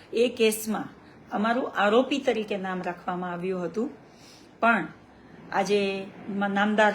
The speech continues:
હાઈકોર્ટમાં મારા જામીન મંજૂર થયા છે અને એક આપણે કહી શકીએ એવી રીતે કે સત્યમેવ જયતે, સત્યનો હંમેશા વિજય થાય છે, એવી રીતે અમને જ-, અ, આજે જામીન આપી અને નામદાર કોર્ટે અમારો વિજય કર્યો છે. એટલે હું ગુજરાત પ્રદેશ કોંગ્રેસ, અ,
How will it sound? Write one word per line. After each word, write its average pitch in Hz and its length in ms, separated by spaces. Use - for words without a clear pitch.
હાઈકોર્ટમાં 190 1040
મારા 190 220
જામીન 196 420
મંજૂર 185 360
થયા 226 300
છે 247 220
અને 226 280
એક 196 240
આપણે 196 280
કહી 214 200
શકીએ 208 380
એવી 190 160
રીતે 196 240
કે 185 120
સત્યમેવ 196 680
જયતે, 190 520
સત્યનો 196 480
હંમેશા 196 420
વિજય 185 340
થાય 202 200
છે, 180 260
એવી 202 140
રીતે 202 200
અમને 196 240
જ-, 190 100
અ, 196 420
આજે 190 200
જામીન 202 380
આપી 220 280
અને 185 160
નામદાર 190 360
કોર્ટે 202 340
અમારો 185 380
વિજય 180 280
કર્યો 170 340
છે. 170 180
એટલે 196 140
હું 190 200
ગુજરાત 220 480
પ્રદેશ 214 280
કોંગ્રેસ, 214 500
અ, 208 100